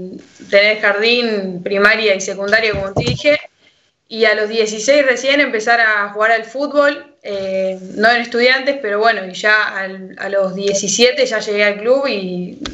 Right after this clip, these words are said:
vuelvo a estar acá. Además de que vivo a diez cuadras, ¿no? <laughs>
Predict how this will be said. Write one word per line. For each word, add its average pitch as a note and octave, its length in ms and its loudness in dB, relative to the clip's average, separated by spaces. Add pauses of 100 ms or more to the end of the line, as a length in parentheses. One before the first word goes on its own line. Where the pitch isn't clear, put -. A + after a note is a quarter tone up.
vuelvo G#3 220 4
a F#3+ 40 0
estar G3+ 180 2
acá. G3+ 320 0 (680)
Además G3+ 300 2
de B3 100 4
que A3 80 2
vivo A#3 200 0
a A3 80 4
diez A3 180 -2
cuadras, G3+ 500 0
¿no? G3 200 -16 (540)
<laughs> - 800 -4